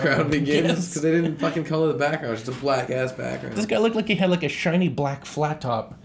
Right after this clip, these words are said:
Speaker 2: but then
Speaker 1: <laughs> Yeah.
Speaker 2: I realized, oh shit, he's wearing a hat.
Speaker 1: It's a cowboy hat. <clears throat> But he's talking about, uh, where you can build up, or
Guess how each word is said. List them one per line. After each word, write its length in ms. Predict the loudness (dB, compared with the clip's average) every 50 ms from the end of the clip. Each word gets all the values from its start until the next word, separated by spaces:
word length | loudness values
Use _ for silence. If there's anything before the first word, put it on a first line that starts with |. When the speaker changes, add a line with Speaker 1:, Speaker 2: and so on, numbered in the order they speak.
| -10 -8
Speaker 2:
but 220 | -2 0 2 2
then 100 | 4 4
Speaker 1:
<laughs> 0 |
Yeah. 80 | 4 4
Speaker 2:
I 40 | 2
realized, 440 | 2 2 2 2 2 2 0 0 0 2
oh 140 | 2 2
shit, 180 | 4 2 2 2
he's 120 | 2 0
wearing 240 | 0 -2 -2 -2 -2
a 40 | -2
hat. 240 | -2 -4 -4 -6 -8
Speaker 1:
It's 240 | -8 -8 -6 -4 -4
a 60 | -4
cowboy 420 | 0 0 2 2 2 0 0 -2 -2
hat. 320 | -2 -4 -4 -6 -8 -2 2 2
<clears throat> 60 | 4 4 2 -2 -4 -10 -18 -20 -20 -20 -20 -20 -20 -20 -20 -16 -14 -14 -14 -10 -6
But 80 | -2 -2
he's 180 | 0 -2 -2
talking 360 | 0 0 2 2 0 0 -2 -4
about, 400 | 0 0 0 2 2 0 0 0
uh, 280 | -2 0 0 0 0 -2
where 240 | -2 -2 -2 0 0
you 80 | -2 -2
can 200 | -2 -4 -4 -4
build 420 | -2 0 0 0 0 -2 -4 -6
up, 360 | -4 -2 -2 -2 -2 -4 -8 -4
or 400 | -4 -4 -2 -4 -6 -10 -12 -16